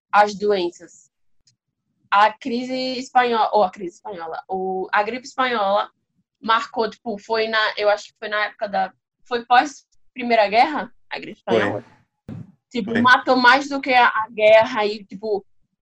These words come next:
Speaker 1: a gente não tem tanta referência da Primeira Guerra, é, assim, mas a gente tem bastante da, da gripe espanhola, que foi logo após. Então, tipo,
Speaker 2: Uhum.
Speaker 1: marcou muito mais as pessoas do que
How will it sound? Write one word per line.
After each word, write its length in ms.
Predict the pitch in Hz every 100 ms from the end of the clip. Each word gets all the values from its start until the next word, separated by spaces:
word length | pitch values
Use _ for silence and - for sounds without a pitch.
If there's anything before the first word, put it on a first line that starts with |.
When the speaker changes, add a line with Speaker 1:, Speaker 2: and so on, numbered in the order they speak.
| _ _ -
Speaker 1:
a 120 | 233
gente 320 | 247 240 262
não 180 | 233 320
tem 240 | 320 247 240
tanta 260 | 233 233
referência 760 | 262 254 - 240 208 196 233 233
da 100 | 208
Primeira 400 | 220 202 196 196
Guerra, 440 | 190 185 226 208 - _ _ _
é, 240 | 196 190
assim, 400 | 190 - - 214 226
mas 220 | 240 220
a 80 | 220
gente 180 | 240 233
tem 140 | 233
bastante 420 | 208 220 - 233 226
da, 140 | 233 208 -
da 160 | 214 208
gripe 200 | 202 208
espanhola, 560 | - 233 226 196 170 175
que 120 | _
foi 100 | 208
logo 220 | 190 185
após. 400 | 190 - 180 160
Então, 280 | 180 190 185
tipo, 200 | - 190
Speaker 2:
Uhum. 360 | 123 123 120 247
Speaker 1:
marcou 380 | 233 - - 226
muito 240 | 240 269
mais 220 | 277 208 214
as 280 | _ _ _
pessoas 400 | _ 196 202 240
do 140 | 226
que 420 | 233 214 190 202